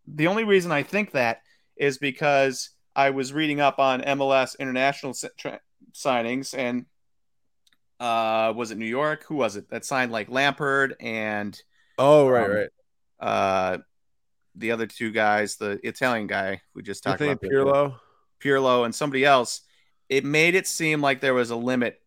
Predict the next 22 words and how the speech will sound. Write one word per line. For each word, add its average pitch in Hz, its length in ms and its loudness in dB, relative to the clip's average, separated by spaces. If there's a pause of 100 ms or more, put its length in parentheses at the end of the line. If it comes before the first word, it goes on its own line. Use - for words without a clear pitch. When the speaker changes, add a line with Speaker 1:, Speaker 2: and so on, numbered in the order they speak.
(160)
Speaker 1:
of 110 200 -4
three, 110 500 -8 (1120)
but 123 100 -2
I 113 120 0
could 98 120 -8
be 95 80 -8
wrong. 87 240 -14
Speaker 2:
Well, 143 420 -2
if 147 380 -4
it 160 100 -2
is, 120 360 2
no 131 120 -2
matter 131 220 2
what, 120 220 2
if 110 80 -4
Speaker 1:
It's - 60 -8
Speaker 2:
they 120 80 2
had 123 80 6
Speaker 1:
like 123 100 4
Speaker 2:
even 123 160 -4
Speaker 1:
in, 147 160 0
Speaker 2:
two 135 220 -6